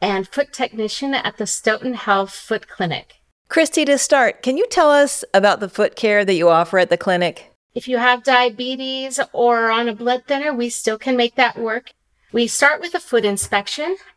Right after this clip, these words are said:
Speaker 1: and generally we'll soak our client's feet for about five to ten minutes to, to make sure that everything is clean and softened and ready to go. Generally, either the toenails will be cut or dremeled.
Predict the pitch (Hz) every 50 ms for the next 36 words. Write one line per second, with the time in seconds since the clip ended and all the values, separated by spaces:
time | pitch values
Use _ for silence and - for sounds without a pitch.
0 | _ - 220 226 220 220 226 - - _ _ - 233 - - - 320 302 339 359
1 | 381 381 370 370 359 349 339 285 277 269 254 - - - 240 226 233 - - -
2 | - - _ - 226 226 220 214 208 - _ - - - 247 233 240 233 - -
3 | - - - 233 240 269 - - - - 269 262 247 247 247 247 247 247 320 330
4 | 370 - - - - - 262 240 240 240 233 - 233 - - 233 233 226 214 208
5 | 202 233 285 - - - - - - _ _ _ _ _ - 359 359 339 320 -
6 | 330 339 320 311 311 - - - 320 302 277 277 262 254 - 240 240 247 240 -
7 | 247 233 226 226 220 - - - 320 311 302 302 302 294 269 - - - 226 226
8 | 226 220 220 226 220 - - _ - - - - 247 226 240 - - 240 226 226
9 | 226 247 - 226 220 202 208 202 202 202 196 - - 202 208 196 185 175 180 180
10 | 196 - _ - - - - - - - 214 208 214 240 254 262 277 285 254 254
11 | 240 226 220 226 220 - 262 294 285 294 285 269 247 226 226 240 220 214 208 185
12 | - - - 320 339 - - - 214 226 214 180 - 190 196 185 185 214 247 294
13 | 349 339 -